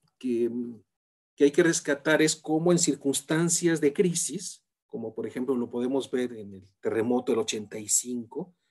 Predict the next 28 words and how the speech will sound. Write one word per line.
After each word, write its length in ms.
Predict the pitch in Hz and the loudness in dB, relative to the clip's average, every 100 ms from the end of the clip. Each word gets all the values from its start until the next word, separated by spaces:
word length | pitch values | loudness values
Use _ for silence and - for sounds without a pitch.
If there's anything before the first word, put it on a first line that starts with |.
| _ _ - | _ _ -10
o 60 | |
sea, 140 | - - | -8 0
cómo, 320 | 175 180 175 | 4 4 4
cómo 340 | 190 190 185 | 2 2 2
esa, 560 | 180 175 190 180 156 - _ - | 2 2 2 2 0 -6 _ 0
digamos, 220 | 143 165 | 2 2
esa 160 | 190 | 2
respuesta 840 | 170 160 - 170 175 - - - - _ _ _ _ - | 4 2 0 2 2 0 -6 -10 -12 _ _ _ _ 2
<clears throat> 140 | 180 | 4
social, 680 | - 127 - 143 139 135 120 | 4 2 4 4 4 2 -4
en 120 | - 123 | -8 -6
este 220 | - 139 | -4 -4
caso 220 | 135 135 | -6 -4
de 40 | |
la 120 | 123 - | -4 -6
comunidad 340 | 113 110 123 | -12 -12 -14
académica, 680 | 123 120 117 123 135 - 120 | -14 -14 -12 -12 -12 -14 -12
es 280 | 123 139 - | -6 -6 -4
clave 540 | - 190 226 120 - _ _ _ _ _ | 0 2 2 -2 -10 _ _ _ _ _
para 260 | 123 123 123 | -6 -6 -4
poder, 480 | 127 131 139 135 - | -2 0 0 0 -6
eh, 380 | 123 117 110 107 _ _ - | -6 -6 -8 -14 _ _ 0
contribuir 800 | 139 - 156 147 233 294 208 - | 2 2 2 4 6 6 4 -8
a 100 | - | -4
entender 400 | 117 117 104 110 | -4 -4 -4 -4
los 140 | 107 104 | -4 -8
procesos, 580 | 98 - 98 95 - 95 | -12 -14 -12 -14 -16 -20
¿no? 120 | 131 | -20